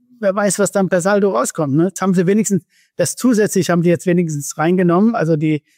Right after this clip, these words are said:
Infrastrukturmaßnahmen sollen zusätzlich sein. Na gut, schauen wir mal, ob's, ob's wirklich zusätzlich ist. Das ist das eine. Erzählen kann man da viel, weil es weiß ja niemand ganz genau, was in den nächsten Jahren sonst finanziert worden wäre. Aber schon mal reinzuschreiben, ist schon richtig,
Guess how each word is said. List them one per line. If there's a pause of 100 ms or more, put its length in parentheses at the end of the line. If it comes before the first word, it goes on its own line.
(140)
Infrastrukturmaßnahmen
sollen
zusätzlich
sein. (380)
Na
gut,
schauen
wir
mal,
ob's, (380)
ob's
wirklich
zusätzlich
ist.
Das
ist
das
eine. (640)
Erzählen
kann
man
da
viel,
weil
es
weiß
ja
niemand
ganz
genau,
was
in
den
nächsten
Jahren (260)
sonst
finanziert
worden
wäre.
Aber
schon
mal
reinzuschreiben,
ist
schon
richtig,